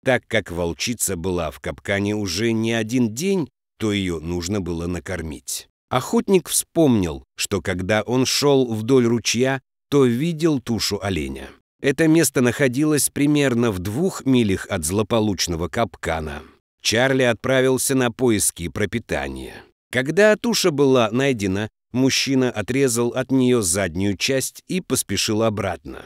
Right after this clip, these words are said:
Едва он приблизился к волчице, как та вскочила, злобно зарычала, готовясь к прыжку. Охотник отступил на несколько шагов и мягким голосом заговорил с животным,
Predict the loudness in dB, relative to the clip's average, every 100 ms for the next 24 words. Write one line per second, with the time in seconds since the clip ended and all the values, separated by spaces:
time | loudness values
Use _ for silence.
0 | -20 _ _ -6 -2 -2 2 2 2 6
1 | 6 6 4 0 2 2 2 2 2 0
2 | -2 -2 -2 -2 -2 -4 -2 -4 -6 _
3 | _ -4 -4 -2 -4 -2 -4 -2 0 0
4 | -2 -6 _ -10 -4 0 2 2 4 2
5 | 2 0 0 0 2 2 -2 -6 _ _
6 | -8 -4 -2 0 -2 -2 -6 -8 -6 -8
7 | -8 -16 -18 _ _ -4 -2 -2 2 2
8 | 2 0 -2 -4 -4 0 0 0 2 2
9 | 0 0 -2 -2 -2 0 0 2 4 4
10 | 2 -2 2 4 2 0 -2 -2 -2 0
11 | 2 2 0 -2 -2 -2 -2 0 2 2
12 | -2 -4 -2 0 0 0 0 -2 0 -2
13 | -2